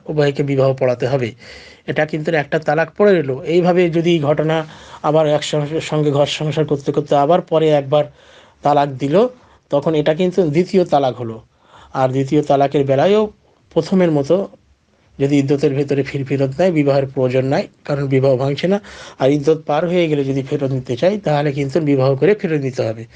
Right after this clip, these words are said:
তারপরে আবার ঘর সংসার করতে করতে তখন যদি আবার কোনো ঘটনার মাধ্যমে তালাক দেয়, এটাই হচ্ছে তিন তালাক।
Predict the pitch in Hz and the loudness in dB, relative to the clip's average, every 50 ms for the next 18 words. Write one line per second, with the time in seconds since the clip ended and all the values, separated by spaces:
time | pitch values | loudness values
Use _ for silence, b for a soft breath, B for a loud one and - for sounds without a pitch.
0 | B B B B B B B B - 135 143 156 175 - 185 180 170 147 143 151 | B B B B B B B B 0 2 2 2 0 0 2 2 2 2 4 2
1 | 170 196 180 160 170 170 160 - 165 160 151 170 147 - 151 147 - - 135 135 | 2 0 0 -2 -4 -4 -4 -6 -8 -6 -6 -6 -4 -4 -4 -6 -4 -6 -6 -4
2 | 139 135 - 170 156 156 160 139 - 175 175 160 170 160 175 165 135 135 127 143 | -6 -4 -4 -6 -2 -2 -2 -2 0 0 0 0 2 2 2 0 2 2 2 4
3 | 170 180 170 170 - 170 170 165 170 165 165 160 b b b b b b b b | 2 2 0 -2 -4 -4 -2 0 0 -2 -2 -4 b b b b b b b b
4 | b - 131 143 156 156 156 156 156 156 151 147 147 139 147 151 156 151 151 139 | b -6 -2 -2 0 0 2 0 2 2 2 0 0 0 -2 -2 -2 0 2 2
5 | 135 139 139 139 135 147 180 214 226 185 170 220 226 202 180 175 - - 156 151 | 2 2 0 0 2 0 0 0 0 -2 0 2 2 2 2 -2 -4 -6 -8 -2
6 | - 175 165 151 151 131 117 101 101 107 | 0 0 0 0 0 -2 -2 -2 -4 -14